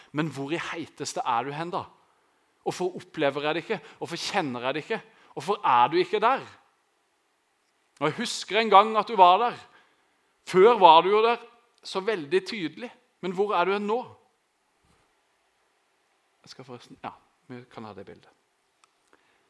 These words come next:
Og sånn er det for veldig mange mennesker, og jeg husker det selv. Jeg har vokst opp i et kristent hjem. Jeg har alltid ansett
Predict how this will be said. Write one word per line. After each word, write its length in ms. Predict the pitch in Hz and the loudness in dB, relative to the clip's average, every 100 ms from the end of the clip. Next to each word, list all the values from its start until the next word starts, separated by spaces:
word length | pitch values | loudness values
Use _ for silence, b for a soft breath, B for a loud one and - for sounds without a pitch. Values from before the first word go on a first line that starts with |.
| b b _ _ _ _ - | b b _ _ _ _ -10
Og 80 | 170 | -6
sånn 240 | 208 233 208 | -2 -2 -2
er 200 | 120 135 | -2 -2
det 60 | 160 | -4
for 120 | 208 | -8
veldig 200 | 175 170 | -8 -6
mange 200 | 180 165 | -6 -6
mennesker, 340 | 180 127 - 214 - | -10 -12 -14 -14 -10
og 100 | 160 | -8
jeg 100 | 208 | -8
husker 300 | - - 175 | -10 -10 -10
det 60 | - | -6
selv. 300 | 185 - 143 _ _ _ _ _ _ _ _ _ _ - | -6 -8 -14 _ _ _ _ _ _ _ _ _ _ 2
Jeg 80 | |
har 120 | 143 202 | 4 4
vokst 240 | - - | 0 -6
opp 80 | 160 | -6
i 60 | 185 | -6
et 100 | - | -4
kristent 400 | 180 - 165 147 | -6 -6 -10 -6
hjem. 220 | 117 110 | -6 -4
Jeg 40 | |
har 200 | 147 - | -6 -4
alltid 280 | 156 - 202 | -6 -6 -8
ansett 360 | 143 - 156 | -8 -8 -12